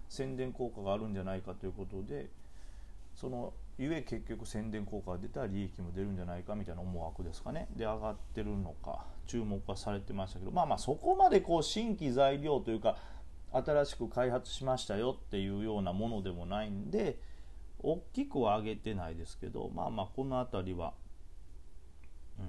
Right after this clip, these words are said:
五番も元気だったかなと。あとはまあ、サマンサタバサですかね。サマンサジェー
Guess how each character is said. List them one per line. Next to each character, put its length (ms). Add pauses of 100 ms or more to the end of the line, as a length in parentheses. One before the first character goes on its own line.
(220)
五 160
番 180
も 120
元 260
気 120
だ 80
っ 20 (100)
た 80
か 80
な 140
と。 120
あ 120
と 120
は 60
ま 180
あ、 40
サ 200
マ 180
ン 100
サ 180
タ 180
バ 160
サ 220 (640)
で 80
す 80
か 100
ね。 100
サ 180
マ 160
ン 60
サ 200
ジ 120
ェ 100
ー 60